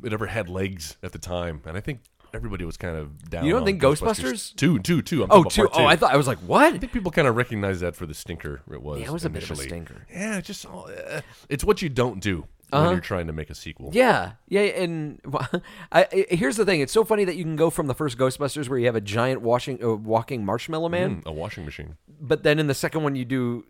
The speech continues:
Speaker 2: the Statue of Liberty walking around.
Speaker 1: A lot of retreading.
Speaker 2: And, like, but the thing is, nobody could have fucking cared less.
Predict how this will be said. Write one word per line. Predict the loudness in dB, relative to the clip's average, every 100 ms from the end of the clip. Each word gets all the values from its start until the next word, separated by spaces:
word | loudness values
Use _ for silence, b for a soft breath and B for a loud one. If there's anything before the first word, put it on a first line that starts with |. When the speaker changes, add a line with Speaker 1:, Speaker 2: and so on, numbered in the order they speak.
| -8
Speaker 2:
the | -8
Statue | 0 0 0 -2
of | 0
Liberty | -2 0 2
walking | 2 2 -2 -2
around. | 0 0 -2
Speaker 1:
A |
lot | -4 -4
of | -4
retreading. | -4 0 2 2
Speaker 2:
And, | 2
like, | 2 0 -12 _ _ b _
but | 4
the | 4
thing | 2 2
is, | 0 -2 -12
nobody | -4 0 2 0
could | -2 -4
have | -4
fucking | -6 -8 -6
cared | -4 -2
less. | -2 -6 -8 -18